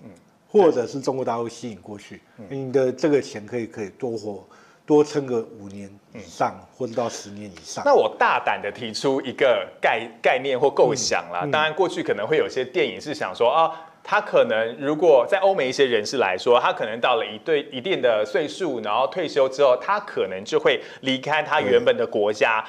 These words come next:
Speaker 2: 对。
Speaker 1: 可能到另外的地方，有一些类似度假村、
Speaker 2: 嗯。
Speaker 1: 养老村的地方，
Speaker 2: 对。
Speaker 1: 他可以跟一些其他的所谓的，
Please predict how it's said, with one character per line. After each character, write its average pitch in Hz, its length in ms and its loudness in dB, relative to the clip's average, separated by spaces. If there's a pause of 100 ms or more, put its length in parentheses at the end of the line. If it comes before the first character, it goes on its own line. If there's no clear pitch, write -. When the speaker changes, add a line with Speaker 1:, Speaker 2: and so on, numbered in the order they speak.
Speaker 2:
对。 - 20 -20
Speaker 1:
可 123 80 -6
能 123 100 -4
到 147 180 4
另 160 140 -6
外 151 140 2
的 123 80 0
地 123 220 -8
方， 120 480 0
有 131 120 0
一 127 40 0
些 156 180 4
类 156 100 4
似 147 120 -4
度 151 180 -2
假 135 180 4
村、 135 220 2
Speaker 2:
嗯。 135 40 -6
Speaker 1:
养 123 140 2
老 110 140 2
村 127 220 -2
的 104 280 4
地 151 140 -6
方， 120 180 2
Speaker 2:
对。 120 40 -6
Speaker 1:
他 202 80 0
可 208 100 -2
以 175 160 0 (240)
跟 180 180 0
一 180 60 -6
些 160 260 2
其 123 220 -8
他 131 180 -2
的 107 320 2
所 98 200 -8
谓 113 120 2
的， 98 300 0